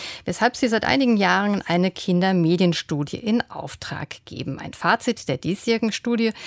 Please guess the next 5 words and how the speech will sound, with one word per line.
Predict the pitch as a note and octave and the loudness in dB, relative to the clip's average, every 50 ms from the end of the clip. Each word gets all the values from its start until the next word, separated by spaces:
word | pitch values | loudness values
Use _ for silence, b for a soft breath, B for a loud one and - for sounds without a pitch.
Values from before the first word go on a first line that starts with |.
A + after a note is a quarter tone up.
| B B B B B B - | B B B B B B -8
die | F3+ E3 | -2 0
heute | G#3+ C4+ - A3+ | 0 0 0 -2
Vormittag | - - A#3 A3 G#3+ G#3+ - - G3 F#3+ F#3+ - - - - | 0 0 2 2 2 2 0 -2 -2 -2 -2 -4 -8 -16 -16
veröffentlicht | - - - - - E3+ - - F#3+ E3+ F#3 F#3+ - - - | -8 -6 -6 -4 -4 -6 -4 -4 -2 -2 -2 -4 -4 -4 -2
wurde: | F#3+ F#3+ G3+ G3+ G3+ | -2 2 2 2 2